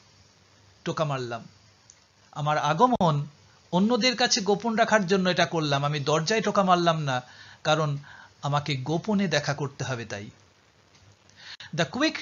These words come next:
sharp scratch, দ্রুত তীক্ষ্ণ আঁচড়ের শব্দ। পরের লাইন দেখো, and blue spurt, এবং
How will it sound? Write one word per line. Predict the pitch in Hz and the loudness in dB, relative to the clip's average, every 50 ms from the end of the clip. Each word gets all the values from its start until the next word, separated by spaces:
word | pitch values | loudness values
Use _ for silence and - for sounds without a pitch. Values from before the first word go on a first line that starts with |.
| - - - | -12 -4 2
sharp | - - - 233 226 233 233 226 - | 2 6 8 10 8 8 8 4 4
scratch, | - - - - - 156 127 113 113 - - - - - - _ _ _ _ _ _ _ _ _ _ _ _ _ - 135 | 4 4 4 4 2 0 0 0 -2 -2 -2 -4 -4 -6 -10 _ _ _ _ _ _ _ _ _ _ _ _ _ -6 -2
দ্রুত | 127 180 254 254 233 247 220 202 208 | 0 0 0 2 4 4 6 6 4
তীক্ষ্ণ | 208 - - 247 226 - - 226 233 233 247 - | 2 0 -4 -4 -4 -2 -2 0 2 2 2 4
আঁচড়ের | 175 175 170 - 185 175 180 170 | 2 2 2 2 0 0 2 2
শব্দ। | - - 175 156 143 147 135 143 135 131 123 - - - _ _ _ _ _ _ _ _ _ _ _ _ _ - - _ _ - | 4 4 4 2 2 0 -2 -2 -2 -2 -4 -8 -14 -20 _ _ _ _ _ _ _ _ _ _ _ _ _ -20 -20 _ _ 0
পরের | 190 180 180 156 | 2 2 2 2
লাইন | 131 127 139 185 208 208 - - _ - 143 | 2 0 0 -2 -4 -6 -12 -20 _ -6 -6
দেখো, | 139 135 - 190 220 - - - - - - - _ _ _ _ _ _ _ _ _ _ _ _ _ _ _ _ _ _ _ _ _ _ _ _ _ _ _ _ _ _ _ _ _ _ _ _ _ _ _ _ _ _ _ _ _ _ _ _ _ - | -4 -4 -4 -6 -8 -8 -10 -16 -20 -20 -20 -20 _ _ _ _ _ _ _ _ _ _ _ _ _ _ _ _ _ _ _ _ _ _ _ _ _ _ _ _ _ _ _ _ _ _ _ _ _ _ _ _ _ _ _ _ _ _ _ _ _ 2
and | 185 185 180 - 160 147 135 | 4 4 2 2 -2 -2 0
blue | 165 233 247 | 0 4 4
spurt, | - - - - 185 147 131 113 110 - - - - _ _ _ _ _ - - | 4 4 4 4 4 2 2 2 -2 -8 -14 -16 -16 _ _ _ _ _ -2 0
এবং | 170 165 180 170 165 151 | 2 4 4 4 4 2